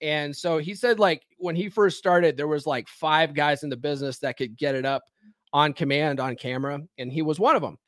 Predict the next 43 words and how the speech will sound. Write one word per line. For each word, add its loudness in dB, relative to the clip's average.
He -6
was -4
one 0
of -2
those -4
guys. -4
So, -12
like, -6
in -12
the, -12
like, -6
the 0
late 2
nineties, 0
you'd 0
always 8
see -2
the -2
same 0
five 4
dudes 2
in -6
all 2
the -2
porn 0
because -2
a -4
lot 2
of -6
guys 0
couldn't -4
get 0
it -2
up, 2
uh, -4
in -4
the -2
moment 2
when -8
there -8
was, -8
you -6
know, -6